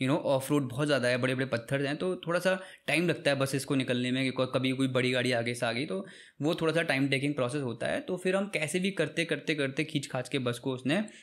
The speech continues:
तीन, साढ़े तीन बजे करीब हमें बाटल पहुँचा दिया चाचा चाची के ढाबे के वहाँ पे। बस उन्होंने वहाँ पे बस रुकी चाय पानी के लिए।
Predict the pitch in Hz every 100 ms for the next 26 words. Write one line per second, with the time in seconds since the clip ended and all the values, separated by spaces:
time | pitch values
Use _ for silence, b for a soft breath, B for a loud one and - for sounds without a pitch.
0 | B - 190 214 180 135 135 127 123 120
1 | 120 117 117 131 208 214 B - 123 110
2 | 160 185 131 110 127 180 127 131 120 110
3 | 120 165 147 110 113 110 - - - _
4 | _ _ _ _ _ _ _ - 151 196
5 | 151 139 135 135 135 127 131 117 147 143
6 | 143 143 151 180 196 156 117